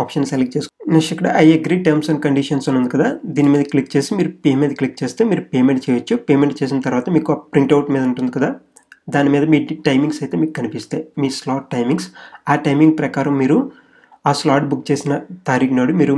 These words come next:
మీ driving license టెస్ట్‌కి అయితే మీ ఆర్టీఓ ఆఫీస్కి వెళ్ళి మీరు ఎగ్జామ్కి అయితే attend అవ్వచ్చు అనమాట. So ఇది మీకు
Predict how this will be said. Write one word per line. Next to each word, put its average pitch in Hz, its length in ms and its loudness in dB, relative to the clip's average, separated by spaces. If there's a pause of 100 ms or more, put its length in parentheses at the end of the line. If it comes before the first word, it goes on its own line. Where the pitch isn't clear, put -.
మీ 131 80 4 (400)
driving 143 320 2
license 135 340 -4
టెస్ట్‌కి - 320 -6
అయితే 208 200 0
మీ 156 80 8 (160)
ఆర్టీఓ 127 340 -2
ఆఫీస్కి 127 340 -6
వెళ్ళి 143 200 0 (260)
మీరు 147 160 2 (160)
ఎగ్జామ్కి 131 380 -2
అయితే 123 120 -2 (140)
attend 151 240 -4 (100)
అవ్వచ్చు 117 320 -8
అనమాట. 110 240 -10 (520)
So - 140 0 (160)
ఇది 180 120 4 (100)
మీకు 180 160 4